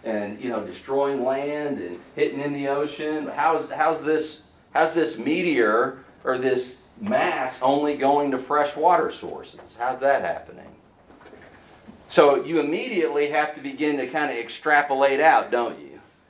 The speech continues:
Because you know logically, well, that doesn't make a lot of sense, because if something this massive comes in based off the descriptions, well, it's gonna hit all kinds of things.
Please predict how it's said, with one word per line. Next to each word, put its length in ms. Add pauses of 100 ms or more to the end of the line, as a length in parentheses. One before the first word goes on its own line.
(340)
Because 400
you 100
know 300
logically, 800
well, 140
that 240
doesn't 320
make 220
a 40
lot 260
of 60
sense, 460
because 420
if 120
something 640
this 300
massive 640
comes 300
in 360
based 300
off 260
the 80
descriptions, 800
well, 320 (180)
it's 200
gonna 180
hit 220
all 200
kinds 340
of 120
things. 420